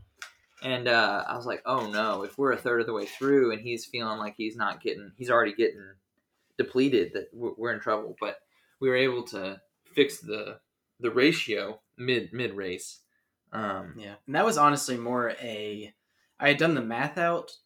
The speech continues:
Speaker 2: to, so Doctor Black was my sports med doc, like, our team doctor in college. Um, and he's a big ultra marathoner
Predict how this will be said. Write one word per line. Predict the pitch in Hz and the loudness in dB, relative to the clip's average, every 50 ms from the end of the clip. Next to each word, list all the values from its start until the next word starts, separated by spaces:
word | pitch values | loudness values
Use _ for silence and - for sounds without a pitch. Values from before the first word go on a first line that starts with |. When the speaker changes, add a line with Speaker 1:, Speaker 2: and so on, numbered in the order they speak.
| - - | -16 -10
Speaker 2:
to, | - 131 123 120 120 110 104 101 101 - _ _ _ _ _ | -6 -6 -4 -4 -4 -6 -8 -10 -12 -14 _ _ _ _ _
so | - 156 156 | -4 -2 4
Doctor | 151 156 151 156 - | 6 6 6 6 4
Black | 135 135 135 131 - | 0 0 -2 -2 -4
was | 123 113 - - - - | -6 -10 -10 -12 -14 -14
my | 135 117 107 104 101 101 _ _ - | -12 -10 -10 -10 -10 -12 _ _ -16
sports | - - - - 131 120 120 - - - - - | -16 -14 -8 -4 -4 -4 -4 -6 -10 -10 -10 -10
med | 123 110 101 101 98 98 - _ _ _ - | -8 -8 -8 -8 -10 -12 -14 _ _ _ -12
doc, | 113 101 101 - - _ - | -10 -8 -10 -10 -14 _ -14
like, | 123 117 104 | -14 -12 -10
our | 104 104 | -10 -10
team | - 127 120 113 | -8 -8 -6 -6
doctor | 113 107 107 - - 113 107 - | -6 -6 -6 -8 -10 -12 -12 -12
in | - 104 104 98 98 | -12 -14 -14 -14 -14
college. | - 113 104 101 98 98 95 - - - - - - - - - - _ _ - - | -10 -10 -8 -8 -8 -8 -10 -12 -14 -18 -18 -20 -20 -18 -20 -20 -20 _ _ -18 -12
Um, | - 120 110 104 101 104 | -10 -8 -8 -6 -8 -6
and | 113 127 | -6 -6
he's | 135 131 | -4 -4
a | 117 | -2
big | 127 117 117 | -2 -2 -2
ultra | 123 117 - - 117 | -4 -6 -6 -6 -6
marathoner | 113 110 113 - 117 117 113 110 110 113 | -6 -6 -6 -6 -6 -6 -6 -6 -6 -8